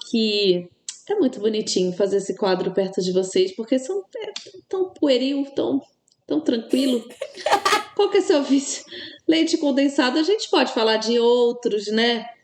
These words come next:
Mas, assim, em outros episódios. Mas, olha, o que eu posso trazer pra hoje,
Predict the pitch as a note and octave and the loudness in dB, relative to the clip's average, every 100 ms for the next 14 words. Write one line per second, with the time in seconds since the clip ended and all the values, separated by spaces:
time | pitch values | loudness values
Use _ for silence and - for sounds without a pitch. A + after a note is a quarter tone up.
0 | _ - G#3+ G#3+ G#3+ G#3 - A3 G#3 G3+ | _ -4 0 2 0 -4 0 0 0 0
1 | F#3+ F3+ F3 _ _ - G#3 G#3 G#3 G3 | 0 -2 -4 _ _ -4 0 0 -2 0
2 | G#3 F#3+ G#3 F#3 F3+ F3+ F3 F3+ G3+ A3+ | 0 0 -2 2 4 4 0 -2 -4 -2
3 | B3 D4+ A3+ - - C4 - F#4 C#4+ B3 | 2 0 0 -2 -2 -2 2 0 0 -2
4 | - G#3 F#3 F#3 F#3 F#3+ F#3+ | -2 -2 0 0 0 0 -2